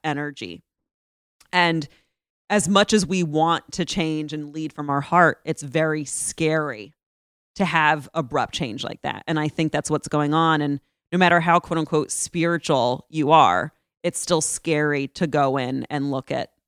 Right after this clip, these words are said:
these places. Like, "Oh, wow, I'm an asshole." You know what I mean? Like, I can be aggressive. I can be selfish. Um, and to be able to look at them without shaming yourself and then being like, "Well, I guess I'm a loser piece of shit."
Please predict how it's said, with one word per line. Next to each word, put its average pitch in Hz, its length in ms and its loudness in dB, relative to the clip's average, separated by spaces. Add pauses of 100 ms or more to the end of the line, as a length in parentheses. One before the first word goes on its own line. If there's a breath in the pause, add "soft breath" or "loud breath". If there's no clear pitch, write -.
(220)
these 156 180 -2
places. 131 600 -4
Like, 139 160 -2
"Oh, 214 140 8
wow, 226 280 8
I'm 226 260 4
an 160 60 2
asshole." 135 520 -4
You 262 100 8
know 294 80 12
what 311 80 6
I 311 60 2
mean? 302 200 2
Like, 240 320 8 (380 soft breath)
I 240 260 6
can 240 180 2
be 156 160 2
aggressive. 131 640 -4
I 247 300 6
can 214 200 2
be 156 120 2
selfish. - 760 -6 (480)
Um, 156 440 6 (260)
and 175 160 0
to 180 60 -2
be 185 120 2
able 170 120 2
to 160 40 4
look 160 220 -2
at 196 80 -4
them 165 160 2
without 143 360 0
shaming 170 680 2
yourself - 560 -10
and 160 80 2
then 151 120 4
being 143 180 0
like, 143 160 -4
"Well, 147 120 0
I 143 40 -2
guess 151 280 -4
I'm 190 160 0
a 190 100 0
loser 160 500 0
piece 220 320 -6
of 233 80 -4
shit." 262 440 4